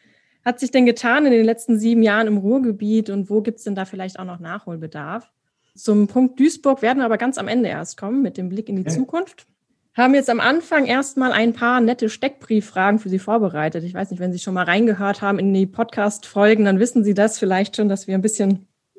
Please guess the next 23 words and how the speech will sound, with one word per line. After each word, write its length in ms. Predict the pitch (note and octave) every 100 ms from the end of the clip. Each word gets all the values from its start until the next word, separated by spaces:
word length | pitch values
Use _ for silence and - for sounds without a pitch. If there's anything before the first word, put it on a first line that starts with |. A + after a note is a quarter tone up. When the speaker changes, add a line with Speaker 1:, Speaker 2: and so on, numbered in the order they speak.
| - _ _ _
Speaker 1:
lockerer 500 | F#3+ A#3 C4+ G#3 G3
reingehen 400 | E3+ G#3+ B3+ B3
am 140 | A3+ G3
Anfang. 460 | G#3+ C4 C#4+ D#4 F#4+ _ _ _ _ _ _ -
Speaker 2:
Okay. 320 | B2 B2 G3
Speaker 1:
Und, 280 | G#3+ G#3+ A3 G#3+
ähm, 480 | G#3+ A3 A3+ A3+ _ _ _
jetzt 180 | G3 -
hätte 160 | C4
ich 60 | C#4
Sie 120 | -
einmal 260 | G3 B3+ C4
noch 120 | A#3
fragen 440 | - G3+ C4+ C4
wollen 240 | A3 A3+ A3+
vorab, 400 | A3 - A#3 -
äh, 320 | G3+ G3+ G3+
das 160 | F3+ G#3
mache 140 | G#3+
ich 40 |
jetzt 140 | G#3 G3
einfach 240 | F#3 F#3+
nochmal. 280 | F#3+ F3+